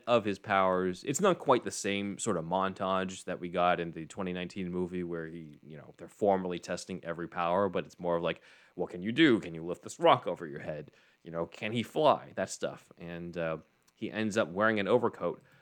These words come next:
uh, that they took from the orphanage owner, Mister Gates, again, the billionaire dude, uh, just to make him look not so conspicuous, which, as we see here, is exactly what we got in the Curse of Shazam comic and in the movie. Uh,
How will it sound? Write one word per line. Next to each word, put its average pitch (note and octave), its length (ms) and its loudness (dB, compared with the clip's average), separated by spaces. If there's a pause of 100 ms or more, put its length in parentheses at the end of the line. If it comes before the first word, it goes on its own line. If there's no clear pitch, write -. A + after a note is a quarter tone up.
(140)
uh, F2+ 120 0
that F2 180 -2
they F#2 80 0
took G2+ 260 0
from F#2+ 460 4
the F2 160 0
orphanage F#2 640 0
owner, G2+ 460 2
Mister F2 260 -8
Gates, E2 380 -10 (100)
again, D#2 240 -10
the D#2 60 -8
billionaire D#2 380 0
dude, D#2+ 260 -10 (340)
uh, E2 300 0 (120)
just A#2 140 -4
to C3 80 -2
make A#2 140 4
him G2 120 -2
look G2 260 0
not G2 200 -2
so F#2+ 160 -2
conspicuous, - 680 -2
which, F2 320 -4 (100)
as E2 160 -4
we E2 80 -8
see E2+ 200 -10
here, G2+ 300 -2
is D#2 100 -4
exactly E2 400 -6
what E2 140 -6
we F2+ 80 -4
got E2+ 220 -2
in D2+ 60 -16
the E2 60 -16
Curse - 260 -4
of E2 80 -14
Shazam F2 360 -6
comic A#2+ 440 0
and A2 280 -2
in G2+ 200 -6
the F2+ 80 -4
movie. G2 360 -4 (760)
Uh, D#2+ 280 -4